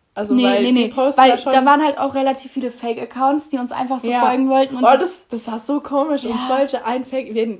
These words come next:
Speaker 1: wir nennen jetzt nicht
Speaker 2: Nee,
Speaker 1: den Namen,
Speaker 2: nee.
Speaker 1: aber uns wollte ein Fake-Account folgen und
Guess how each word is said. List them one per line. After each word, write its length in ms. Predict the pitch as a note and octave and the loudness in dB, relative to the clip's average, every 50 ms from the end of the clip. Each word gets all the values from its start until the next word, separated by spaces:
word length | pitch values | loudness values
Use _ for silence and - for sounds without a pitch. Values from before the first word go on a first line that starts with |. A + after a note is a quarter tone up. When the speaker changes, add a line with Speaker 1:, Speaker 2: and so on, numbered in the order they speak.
| G#3+ - | -12 -14
Speaker 1:
wir 180 | G#3 - F#3+ | -12 -10 -8
nennen 180 | G#3 G#3 G#3+ A3+ | -8 -6 -6 -4
jetzt 180 | A3+ A3 A3 - | -6 -6 -6 -4
nicht 100 | A3+ B3 | -2 0
Speaker 2:
Nee, 120 | C4 C#4 | 2 2
Speaker 1:
den 40 | C4+ | 2
Namen, 220 | B3 C4 B3+ C4+ B3 | 0 -2 -4 -4 -4
Speaker 2:
nee. 180 | A#3+ A#3 A3+ A3 | -4 -4 -6 -6
Speaker 1:
aber 200 | G#3+ A3+ A#3+ A3+ | -4 -2 -2 -2
uns 160 | G#3+ A#3 A#3 - | -2 -4 -4 -2
wollte 280 | B3 B3+ C4 B3+ - | -2 -2 -2 -4 -8
ein 180 | - A3+ B3 B3 | -8 -8 -8 -8
Fake-Account 600 | - - B3+ C4+ C4 B3 A3+ - A3+ G#3+ G#3+ G#3+ | -8 -8 -8 -8 -8 -10 -12 -10 -10 -10 -10 -8
folgen 560 | G#3 A3+ A3 A3+ B3 B3+ C4 C4 C#4 D4+ - _ _ _ _ _ _ _ _ _ _ _ | -6 -4 -2 -2 -2 -2 -4 -4 -6 -8 -10 _ _ _ _ _ _ _ _ _ _ _
und 580 | - A3 A3+ A3+ A3+ A3+ A3 A3 G#3+ - - | -4 -2 -2 0 0 -2 -2 -4 -4 -6 -12